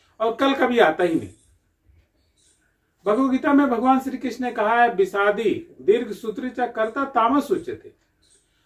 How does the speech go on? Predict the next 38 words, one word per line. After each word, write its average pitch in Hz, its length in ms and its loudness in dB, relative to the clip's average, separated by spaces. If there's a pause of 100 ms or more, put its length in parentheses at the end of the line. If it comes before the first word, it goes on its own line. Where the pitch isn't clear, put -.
(180)
जो 233 140 0
दीर्घ 311 300 4
सूत्री 226 340 2
काम 247 340 4
को 254 140 2
देर 254 260 6
में 247 160 -4
करता 233 300 0
है 214 120 0
और 220 240 2
विषाद 214 400 -2
माने 214 280 -2
दुख 180 440 -10
में 226 140 -4
रहने 202 260 2
वाला 190 240 2
प्राणी 180 340 0
है, 196 80 -2
वो 226 140 -6
तामस 208 500 -4
प्रकृति - 540 -8
का 107 80 -12
है। 98 200 -16 (420)
तो 214 100 -2
द-, 208 100 0
आप 247 320 4
सब 269 220 -2
इस 254 200 -4
जज 247 200 0
करें 262 240 -2
कि 262 100 -4
क्या 262 280 -6
ये 269 200 -2
तामस 262 440 -2
प्रवृत्ति 233 360 -4
आपके 220 260 -2
भीतर 214 320 -6
है? 220 360 -10